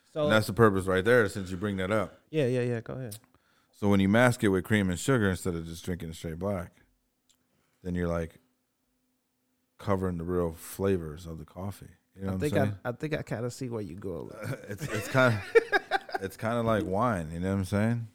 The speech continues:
Speaker 2: There's, like, a certain taste and unique taste for each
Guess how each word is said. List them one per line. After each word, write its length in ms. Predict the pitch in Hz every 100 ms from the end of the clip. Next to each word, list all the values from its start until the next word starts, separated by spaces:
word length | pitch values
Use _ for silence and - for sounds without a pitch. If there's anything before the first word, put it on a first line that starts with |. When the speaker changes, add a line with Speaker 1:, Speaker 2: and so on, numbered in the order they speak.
| _ _ _ _
Speaker 2:
There's, 200 | 92 92
like, 160 | 98 90
a 80 |
certain 380 | 87 110 107 90
taste 340 | - 104 104 87
and 160 | 85
unique 320 | 85 90 95
taste 320 | - 98 95 -
for 100 | 82
each 280 | 87 85